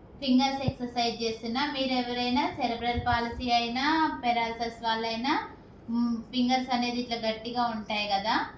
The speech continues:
ఇలా స్లోగా చేసుకోవాలండి. ఎందుకంటే నరాలు అనేది చాలా, ఆ, ఎట్లా అంటే సన్నగా ఉంటాయి, ఇంటికంత నరాలు వీళ్ళ సెన్సిటివ్గా ఉంటాయి.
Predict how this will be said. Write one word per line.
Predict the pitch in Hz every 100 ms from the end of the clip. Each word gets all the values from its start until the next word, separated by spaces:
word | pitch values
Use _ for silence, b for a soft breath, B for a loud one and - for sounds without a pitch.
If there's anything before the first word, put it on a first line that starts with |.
| - -
ఇలా | 226 240 269 427 - -
స్లోగా | 247 247 247 240 247 254 269 294 254
చేసుకోవాలండి. | 240 - 220 208 208 208 208 220
ఎందుకంటే | 214 220 233 226 233 285 339 - - 269 254
నరాలు | 240 240 262 262
అనేది | 254 247 247 285 320 -
చాలా, | 262 226 226 254 330 - - - - -
ఆ, | 220 220 220 220 214 214 214 202 240
ఎట్లా | 240 277
అంటే | 277 254 277 320 320
సన్నగా | 269 247 254 262 285 320 330
ఉంటాయి, | 277 254 240
ఇంటికంత | 240 247 247 240 240
నరాలు | 233 233 247 247
వీళ్ళ | 233 226 226
సెన్సిటివ్గా | 262 240 - - 262 247 233 220
ఉంటాయి. | 214 202 196 190 202 277 -